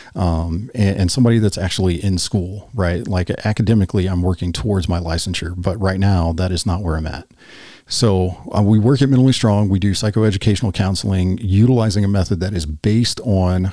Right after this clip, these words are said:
cognitive behavioral therapy. So the principles, the ideals, you know, the, the, the way that cognitive behavior, cognitive behavioral therapy,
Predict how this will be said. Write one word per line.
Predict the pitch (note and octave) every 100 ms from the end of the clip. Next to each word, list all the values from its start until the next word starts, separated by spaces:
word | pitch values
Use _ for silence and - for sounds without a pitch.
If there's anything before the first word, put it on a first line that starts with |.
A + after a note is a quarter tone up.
| -
cognitive | - G2 F2+ F#2+ E2+
behavioral | F2 D#2 F#2+ F2+
therapy. | F#2+ D#2 D#2+ D#2+ G2+
So | -
the | F2
principles, | E2 B2 B2 A2 A2+ G#2+ G#2 -
the | G2+
ideals, | F#2 F2+ D#2+ G#2 G#2 G#2 F#2+ - - - -
you | -
know, | F#2 E2+ E2+
the, | F#2 E2+
the, | F2+ E2 E2
the | D3 A#3 G2+
way | E2+ G#2+ G2+
that | F#2+
cognitive | - G2+ F2+
behavior, | F#2+ G#2 F#2 - G2+ F#2 - C#2 -
cognitive | - G#2+ G#2+ G#2+ F#2+ F2
behavioral | F2+ G2 F#2+ F#2 F2 F2 - _ -
therapy, | G#2+ G#2+ - E2+ E2+